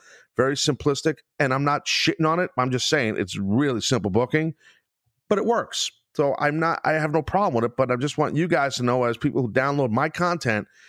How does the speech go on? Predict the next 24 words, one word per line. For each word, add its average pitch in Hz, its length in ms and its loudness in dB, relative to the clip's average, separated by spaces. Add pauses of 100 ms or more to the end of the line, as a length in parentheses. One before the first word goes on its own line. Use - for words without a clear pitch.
(240)
I'm 139 200 0
being 151 220 2
real 180 220 2
with - 160 -4
you, 120 100 4
and 113 160 0
I'm 123 120 -2
telling 147 280 2
you, 117 80 0
it 123 180 2
is 120 180 0
very 117 380 0
simple 101 280 0
booking, 90 300 -4 (580)
but 139 180 2
it's 139 120 -2
effective, - 640 -2
and 113 100 2
it's 107 100 -4
been 117 160 0
done 127 200 0
for 120 100 -2
decades. 101 760 -4 (420)
Uh, 104 380 2